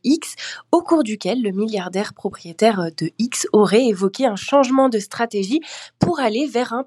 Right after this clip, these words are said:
petit paiement mensuel pour l'utilisation du système X à un prix inférieur à celui de l'abonnement, euh, Twitter Blue. Pour rappel, hein, Twitter Blue, c'est-à-dire l'abonnement premium, c'est entre sept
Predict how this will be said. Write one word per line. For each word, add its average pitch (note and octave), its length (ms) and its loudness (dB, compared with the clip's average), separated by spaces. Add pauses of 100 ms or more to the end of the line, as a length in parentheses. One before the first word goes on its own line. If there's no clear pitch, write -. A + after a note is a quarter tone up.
(120)
petit D#4+ 440 -4
paiement C4 420 2
mensuel A#3+ 520 0
pour G#3+ 180 -6
l'utilisation G3+ 680 -4
du F#3+ 120 -4
système A#3 480 -4
X D#4+ 180 2 (460)
à A3 60 2
un G#3 120 2
prix - 340 -8
inférieur A3+ 640 2
à G#3 120 -10
celui G3 240 -10
de G3 80 -10
l'abonnement, F#3+ 480 -4
euh, E3+ 160 -4
Twitter B3 420 -2
Blue. C4 160 4 (300)
Pour - 160 0
rappel, G#3+ 340 2
hein, A3 140 0
Twitter G#3 400 -8
Blue, G#3+ 180 -2
c'est-à-dire F#3 480 -2
l'abonnement G#3 520 4
premium, G3+ 460 -2
c'est A3+ 260 -6
entre F#3+ 260 -6
sept D4+ 420 0